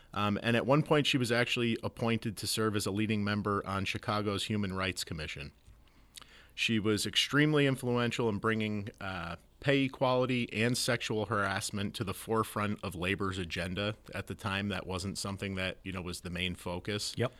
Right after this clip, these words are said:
Speaker 1: Um, and throughout her career, she served with distinction on numerous boards, committees, commissions, both, you know, privately within the Teamsters and publicly, um, throughout the cities. And she had a, a real mission of making equal rights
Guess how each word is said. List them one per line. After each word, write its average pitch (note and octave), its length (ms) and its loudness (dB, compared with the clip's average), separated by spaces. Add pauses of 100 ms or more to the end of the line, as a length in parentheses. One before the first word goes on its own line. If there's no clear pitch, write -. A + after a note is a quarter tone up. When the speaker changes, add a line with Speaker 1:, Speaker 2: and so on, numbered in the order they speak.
(460)
Speaker 1:
Um, F#2+ 400 2
and A2+ 140 0
throughout C3+ 260 8
her D3+ 80 6
career, C#3+ 300 4
she B2+ 160 2
served A#2 420 2
with A2+ 200 0
distinction G#2 540 -2
on F#2 180 -2
numerous G2+ 400 0
boards, F#2+ 460 -4
committees, F#2+ 440 -2
commissions, G2 640 -4 (340)
both, C3 280 4 (120)
you G#2+ 140 -4
know, G#2 100 0
privately A2 580 2
within G2+ 280 0
the F2+ 80 -6
Teamsters C3+ 540 0
and G#2+ 280 0
publicly, G#2+ 640 2 (160)
um, F#2 320 -4 (200)
throughout G2+ 280 -2
the - 100 -10
cities. A2 460 0 (680)
And A2 380 4
she C3+ 240 6
had C#3 120 8
a, A#2 180 6 (300)
a B2+ 100 2
real D3 240 8
mission B2+ 360 6
of G2 100 0
making G#2 360 2
equal A2 340 0
rights G2+ 500 2